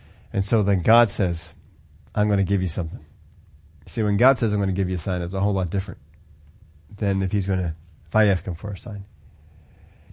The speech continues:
He says, "I want you to go down into the camp, and I want you to listen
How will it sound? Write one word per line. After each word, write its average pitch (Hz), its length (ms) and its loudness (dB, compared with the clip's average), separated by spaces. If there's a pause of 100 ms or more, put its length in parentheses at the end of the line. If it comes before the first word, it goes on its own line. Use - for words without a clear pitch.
(280)
He 110 80 -4
says, 101 180 2
"I 107 40 2
want 123 180 0
you 110 60 -2
to 107 40 -2
go 107 120 0
down 104 200 4
into 95 120 2
the 90 100 -2
camp, 82 300 -4 (960)
and 101 100 -2
I - 20 0
want 107 200 -2
you 95 100 -4
to - 40 0
listen 95 380 -2